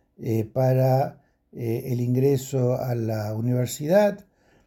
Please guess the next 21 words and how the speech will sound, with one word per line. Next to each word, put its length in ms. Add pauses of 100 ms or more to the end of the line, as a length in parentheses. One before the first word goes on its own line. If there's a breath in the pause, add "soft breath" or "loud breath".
(260 soft breath)
eh, 600
algunas 500
de 80
aptitud 440
académica 920
u 180
otras, 500 (460 soft breath)
y 220
en 120
base 340
a 40
esos 240
puntajes 1080
y 200
un 140
orden 300
de 120
mérito 500
se 160
va 140
definiendo 800